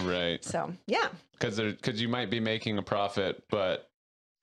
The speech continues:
Speaker 1: end up, your balance sheet might not look good, and then you end up in a bad situation.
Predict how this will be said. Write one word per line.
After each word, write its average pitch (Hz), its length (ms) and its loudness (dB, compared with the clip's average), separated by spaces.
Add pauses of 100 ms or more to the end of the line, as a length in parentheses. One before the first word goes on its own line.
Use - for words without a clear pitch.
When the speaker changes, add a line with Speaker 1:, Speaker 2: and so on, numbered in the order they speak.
(140)
Speaker 1:
end 104 240 2
up, 90 220 0
your 98 80 -2
balance 98 420 0
sheet 90 300 -2
might 90 180 -2
not 87 200 0
look 78 200 -2
good, 85 240 0
and 85 140 -2
then 85 140 0
you 85 100 0
end 85 140 0
up 80 120 -4
in 85 80 -4
a 87 40 -2
bad 85 240 -2
situation. - 580 -4